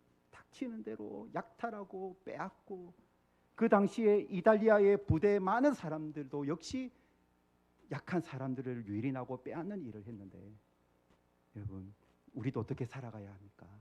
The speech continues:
"하나님만 사랑하겠습니다."라는 것이 아니라 이웃도 역시 하나님을 사랑하듯이 이웃을 사랑하는 것입니다. 자기 소견에 옳은 대로 행하는 이 시대를 살아갈 때에 우리 주변에 연약하고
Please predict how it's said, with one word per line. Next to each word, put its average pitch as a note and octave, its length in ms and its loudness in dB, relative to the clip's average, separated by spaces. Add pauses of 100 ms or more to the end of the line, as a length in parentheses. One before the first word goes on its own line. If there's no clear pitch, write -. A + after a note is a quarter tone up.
(420)
"하나님만 D3+ 480 2
사랑하겠습니다."라는 B2 1080 -8
것이 A2+ 220 -14
아니라 G2 360 -16 (400)
이웃도 E3+ 680 -2 (160)
역시 A3 500 0 (100)
하나님을 F3 480 -2
사랑하듯이 A#2+ 720 -10 (340)
이웃을 C#3+ 580 -8 (300)
사랑하는 A#2 460 -12
것입니다. - 320 -20 (800)
자기 C3 240 -2
소견에 C3+ 560 -2
옳은 F#3+ 340 2
대로 F3 260 -2
행하는 C#3 520 0 (280)
이 G#3 140 2
시대를 F3 500 0
살아갈 C#3 400 -8
때에 G#2+ 540 -10 (480)
우리 C#3+ 200 2
주변에 C3+ 580 -4
연약하고 C3 1000 -4